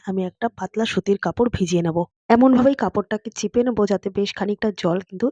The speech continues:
এর মধ্যে থাকে। তারপর কি করব, এই ভেজা কাপড়টাকে দিয়ে এই সোয়েটার, চাদর বা এই ধরনের মোটা যে উলের জামা কাপড়গুলো ময়লা হয়েছে তার উপর এইভাবে হালকা হাতে ঘষে নেব। তো এইভাবে ঘষে নিলে কি হবে, আলগা যে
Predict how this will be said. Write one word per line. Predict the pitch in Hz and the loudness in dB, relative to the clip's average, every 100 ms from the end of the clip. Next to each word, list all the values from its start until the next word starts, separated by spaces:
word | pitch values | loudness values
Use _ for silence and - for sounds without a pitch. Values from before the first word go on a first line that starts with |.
| - | 0
এর | 185 | 0
মধ্যে | 175 175 - | 0 -2 -8
থাকে। | - 170 - 170 - - | -8 -8 -8 -8 -12 -6
তারপর | 233 220 233 | -4 -2 -2
কি | 233 233 | -2 -2
করব, | 233 233 - | 0 -2 -2
এই | 220 185 | -4 -2
ভেজা | 190 220 | -6 -8
কাপড়টাকে | - 175 196 - 202 220 190 | -10 -10 -8 -8 -6 -6 -6
দিয়ে | 190 190 277 - | -2 0 0 0
এই | 208 | -2
সোয়েটার, | 196 202 190 202 190 - | 0 -2 -2 -2 -6 -4
চাদর | 196 180 196 196 | -6 -2 -2 -2
বা | 196 - | -4 -2
এই | 220 | -2
ধরনের | 208 220 220 214 | 2 0 0 -4
মোটা | 185 190 226 226 | -4 -4 -4 -6
যে | 208 208 | -8 -8
উলের | 190 208 - 202 | -4 -4 -6 -10
জামা | 175 190 | -4 -4
কাপড়গুলো | 190 185 196 196 208 | -4 -6 -2 0 0
ময়লা | 196 170 196 | -2 -4 -4
হয়েছে | 240 196 202 254 | -4 -4 -4 -10
তার | 190 175 | -6 -4
উপর | 196 247 277 | -2 -2 -2
এইভাবে | - 185 185 208 | -4 -6 -6 -8
হালকা | - 185 - | -8 -10 -8
হাতে | 202 185 226 | -8 -8 -12
ঘষে | - 180 180 | -4 -4 -2
নেব। | 175 175 - - - | -4 -4 -8 -14 -8
তো | - - | -8 0
এইভাবে | 240 226 240 | 0 2 0
ঘষে | 233 208 226 | 2 0 2
নিলে | 226 226 | 2 0
কি | - 233 | 0 -2
হবে, | 196 220 - | 0 -2 -2
আলগা | 180 185 | -6 -6
যে | 202 | -6